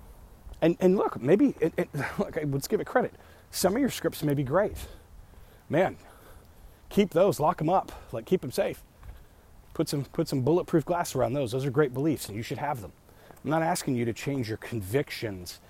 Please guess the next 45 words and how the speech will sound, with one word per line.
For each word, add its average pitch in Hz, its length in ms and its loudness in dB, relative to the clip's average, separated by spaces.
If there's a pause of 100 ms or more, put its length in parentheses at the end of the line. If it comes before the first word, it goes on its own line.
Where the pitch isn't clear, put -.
(340)
if 131 220 -2
they 104 160 0
serve 160 480 0
you. - 140 -12 (920)
I'm 110 140 -2
asking 139 320 2
you 110 100 -2
to 120 180 -4
examine 135 540 2
all 104 180 -2
of 95 120 -8
them 95 220 -12
to - 100 -12
figure 127 300 0
out 131 120 -2
if - 80 -10
they 139 120 -4
do 120 220 0
or 104 60 -2
if 92 80 -12
they 101 100 -10
don't, 139 440 -4 (1500)
whatever 135 300 -2
they 101 100 -4
may 76 160 -12
be. - 220 -14 (1800)
I 120 60 -6
hope 170 140 6
you 208 60 6
give 190 140 2
that 165 160 2
some 131 120 -6
thought 123 260 -2
today. 110 360 -2 (180)
Would 123 160 -4
love 202 520 2
to 151 100 0
hear 139 160 2
from 120 220 -4
you 117 80 -2
in 107 40 -4
the 101 80 -8
comments 98 380 -8
about 90 240 -8
this. - 220 -6